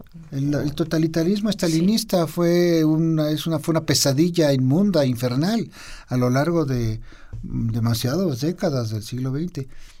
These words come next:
Speaker 1: En México sigue, sigue habiendo muchos estalinistas y el, el filósofo francés Henri Lefebvre decía, "El último estalinista morirá en México". Y me temo que tiene razón. Sigue vivo el estalinismo aquí.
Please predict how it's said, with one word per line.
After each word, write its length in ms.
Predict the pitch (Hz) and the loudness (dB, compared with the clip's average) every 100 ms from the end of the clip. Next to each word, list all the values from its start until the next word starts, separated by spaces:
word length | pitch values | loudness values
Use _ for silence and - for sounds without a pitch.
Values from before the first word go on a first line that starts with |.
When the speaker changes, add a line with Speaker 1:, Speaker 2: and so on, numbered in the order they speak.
| - | -2
Speaker 1:
En 120 | 139 | 2
México 380 | 151 190 - 147 | 4 2 -4 -8
sigue, 340 | 147 147 135 117 | -4 -2 -2 -4
sigue 200 | 131 127 | -2 -2
habiendo 260 | 123 117 | 0 0
muchos 320 | 123 123 113 110 | 0 -2 -8 -8
estalinistas 800 | - 101 101 104 113 113 104 | -6 -6 -4 -4 -4 -4 -6
y 60 | 101 | -4
el, 220 | 90 92 | -6 -6
el 140 | - 113 | -6 -6
filósofo 540 | 117 117 131 123 113 | -2 -4 -4 -4 -6
francés 440 | 110 107 110 120 117 | -4 -6 -4 -4 -2
Henri 260 | 113 117 | -2 0
Lefebvre 460 | 117 110 120 117 113 | -2 -2 -2 -2 -2
decía, 420 | 104 104 117 113 113 - - - | -4 -6 -4 -6 -8 -20 -20 -8
"El 200 | 127 127 | 0 2
último 280 | 156 151 123 | 2 0 -2
estalinista 600 | 117 120 107 110 117 - | -2 -2 -2 -2 -2 -4
morirá 380 | 110 92 92 95 | -4 -4 -6 -6
en 120 | 90 | -8
México". 420 | 82 80 - - - - - 175 - | -10 -12 -18 -20 -20 -20 -18 -18 -6
Y 80 | 127 | -2
me 120 | 110 | -2
temo 300 | 107 127 127 | -2 -2 -2
que 120 | 120 | -4
tiene 280 | 98 110 110 | -8 -6 -6
razón. 460 | 101 92 - 92 - | -6 -10 -12 -14 -16
Sigue 340 | - 139 127 117 | -6 -4 0 0
vivo 260 | 120 127 | 0 0
el 60 | 101 | -2
estalinismo 540 | - 87 87 101 104 | -4 -6 -6 -6 -8
aquí. 240 | 92 87 | -10 -12